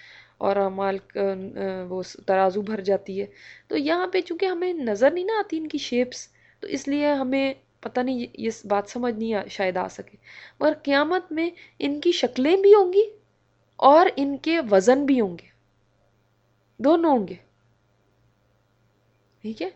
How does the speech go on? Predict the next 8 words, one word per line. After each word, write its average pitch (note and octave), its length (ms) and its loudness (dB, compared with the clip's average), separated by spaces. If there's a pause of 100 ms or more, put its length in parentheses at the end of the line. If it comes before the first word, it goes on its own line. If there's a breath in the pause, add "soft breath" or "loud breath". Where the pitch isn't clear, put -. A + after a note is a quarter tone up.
(340 soft breath)
शक्ल B3+ 400 4
भी F#4 120 8
होगी, F4+ 280 4
वज़न D#4 380 4
भी C#4+ 120 4
होगा। G3+ 240 0 (1600)
तो A#3+ 40 -8
ये A3 120 -6